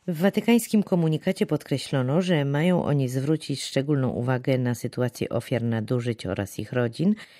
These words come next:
ale spotkają się również z szeregiem innych osób, w tym z władzami kościelnymi, wiernymi świeckimi oraz osobami pracującymi na niezwykle ważnym obszarze, jakim jest zapewnienie bezpieczeństwa dzieciom.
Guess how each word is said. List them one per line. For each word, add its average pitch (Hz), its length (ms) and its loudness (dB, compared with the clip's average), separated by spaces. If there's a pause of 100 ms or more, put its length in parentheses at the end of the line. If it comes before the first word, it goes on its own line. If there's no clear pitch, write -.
(200)
ale 202 280 4
spotkają 208 520 2
się 156 180 0
również 156 380 0
z - 220 -14
szeregiem 143 520 0
innych 127 480 2
osób, 120 380 -2 (460)
w - 120 -18
tym 151 400 2
z 127 80 -6
władzami 131 400 2
kościelnymi, 156 760 2
wiernymi 113 520 0
świeckimi 185 680 0
oraz 170 340 0
osobami 135 560 -2
pracującymi 123 1000 0
na 120 220 2
niezwykle 120 640 0
ważnym 104 380 -2
obszarze, 127 520 0 (420)
jakim 147 400 0
jest 127 240 0
zapewnienie 135 640 0
bezpieczeństwa 120 760 -4
dzieciom. - 540 -8